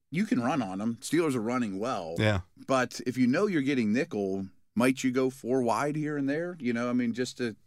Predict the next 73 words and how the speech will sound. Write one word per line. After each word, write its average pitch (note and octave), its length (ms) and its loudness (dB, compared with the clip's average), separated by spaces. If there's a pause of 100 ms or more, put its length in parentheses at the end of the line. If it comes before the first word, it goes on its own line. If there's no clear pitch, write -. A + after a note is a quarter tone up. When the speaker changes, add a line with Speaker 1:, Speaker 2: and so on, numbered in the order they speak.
Speaker 1:
you're G#2+ 160 -4
gonna A#2 160 2
get A2+ 140 0
Freiermuth G#2 380 -2
on G2 120 -4
a - 20 -8
linebacker E2+ 420 -6
then. F2+ 260 -10
Or E2 180 -8
Speaker 2:
Right. C3 220 2
Speaker 1:
or F2+ 60 -6
Speaker 2:
Well, B2 200 4
I B2+ 100 6
mean, C3+ 160 6
I, C3+ 60 8
Speaker 1:
Solano, C3 220 2
Speaker 2:
I - 20 2
mean, A#2+ 200 4
Speaker 1:
you F#2+ 60 0
know? F#2 60 -6
Speaker 2:
you D3 100 0
don't D#3 200 6
even A#2+ 160 4
know B2+ 60 6
if A#2 120 2
you A2+ 60 4
have G#2+ 80 0
to G2 100 -6
go B2 220 2
four G#2 300 -2
wide F#2+ 260 0
because G2+ 220 0
Speaker 1:
Right. A#2+ 180 6
Speaker 2:
Freiermuth's A#2 320 4
like B2+ 200 2
a, G2 60 -2 (200)
a G#2+ 80 -4
wide G2 240 0
receiver G2 280 0
in, F#2 60 0
Speaker 1:
Absolutely. F#2+ 440 0
Speaker 2:
in - 120 -6
a - 20 0
lot F#2+ 140 2
of F#2 60 -2 (120)
instances. F2+ 500 -4
So F#2 140 -2
Speaker 1:
Mm-hmm. F#2 240 -2 (460)
Speaker 2:
you A#2+ 100 0
can B2 120 2
put B2 180 0
three A#2+ 180 2
receivers A2+ 460 2
on G2+ 100 2
the G2 80 0
field, G2+ 200 0
and G2 80 2
you're A#2 100 0
gonna A#2 160 4
have G2+ 140 2
a F#2+ 40 0
mismatch G2 480 0
somewhere. F2 400 -2
Speaker 1:
Yeah, B2 180 2 (100)
absolutely, F#2 500 -8 (100)
absolutely. E2+ 420 -8
But D#2 120 -10
they G#2 100 2
don't G#2 160 0
play G2 160 -4
dime F2+ 400 -2
at E2 80 -4
all. F2 300 -4